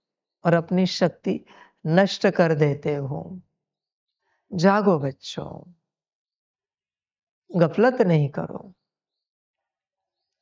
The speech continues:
तुम अपने देह से संबंधित भी कोई संकल्प नहीं रचो। इसी को परमात्मा कहता है, देह से देह के सारे संबंध भूलकर।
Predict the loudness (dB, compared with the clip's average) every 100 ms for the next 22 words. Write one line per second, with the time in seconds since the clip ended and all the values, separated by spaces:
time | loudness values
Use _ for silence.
0 | _ _ _ _ _ _ _ _ _ 2
1 | 2 2 -2 -2 0 4 4 6 4 4
2 | 2 2 2 4 2 4 4 4 4 4
3 | 4 4 4 4 2 2 4 2 4 4
4 | 4 4 2 0 -4 -6 _ _ _ _
5 | _ _ _ _ _ _ _ _ _ _
6 | _ _ _ _ _ _ _ _ _ _
7 | _ _ _ _ -2 0 2 4 4 4
8 | 4 2 0 0 0 2 0 0 -2 -4
9 | -8 -20 -20 -6 2 4 4 2 2 2
10 | 4 2 2 0 0 2 2 2 0 0
11 | 2 2 4 4 4 4 4 2 0 -8